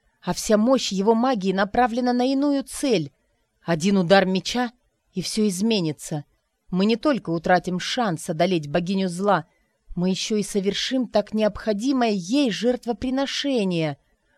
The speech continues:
Все это мгновенно пронеслось в моей голове. Время словно замерло.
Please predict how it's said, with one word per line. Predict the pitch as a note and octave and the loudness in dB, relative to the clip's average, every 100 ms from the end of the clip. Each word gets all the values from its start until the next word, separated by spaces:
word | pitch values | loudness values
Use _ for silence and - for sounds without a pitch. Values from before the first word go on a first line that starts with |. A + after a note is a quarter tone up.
| _ | _
Все | - - B3 C4 | -12 -4 2 2
это | C4 A#3 | 4 2
мгновенно | G3 E3 F#3+ C4 D4 A#3 F#3+ | 2 0 0 2 2 2 0
пронеслось | - G#3 A#3+ - C#4 - | 0 0 -2 -2 -2 -2
в | E3+ | -2
моей | G3 A#3 B3+ | -2 0 0
голове. | F#3+ B3 B3+ B3 D#3 _ - - | 2 4 4 4 2 _ -20 -14
Время | D3+ A3 D#4 C#4+ C4 | -4 2 2 2 -2
словно | - C4+ C4 C#4 | -2 0 2 0
замерло. | A3 C4+ B3+ F#3+ F3 D#3+ | 0 0 0 0 -2 -4